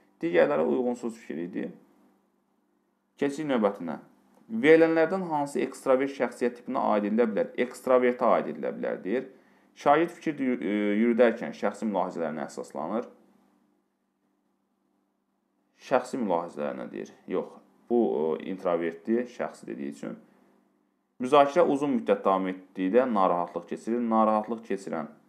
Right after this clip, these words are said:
introvertdir. Ətrafdakılarla kommunikasiyaya təşəbbüs edirlər. Hə, yəni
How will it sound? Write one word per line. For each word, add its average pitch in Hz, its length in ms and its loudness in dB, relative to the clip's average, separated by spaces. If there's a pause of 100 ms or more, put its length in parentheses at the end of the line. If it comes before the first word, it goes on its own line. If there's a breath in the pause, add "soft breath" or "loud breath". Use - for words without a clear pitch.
(160)
introvertdir. 82 800 -4 (1000)
Ətrafdakılarla 139 880 4
kommunikasiyaya 127 760 2
təşəbbüs 120 460 -8
edirlər. 73 320 -6
Hə, 101 160 0
yəni 120 180 -2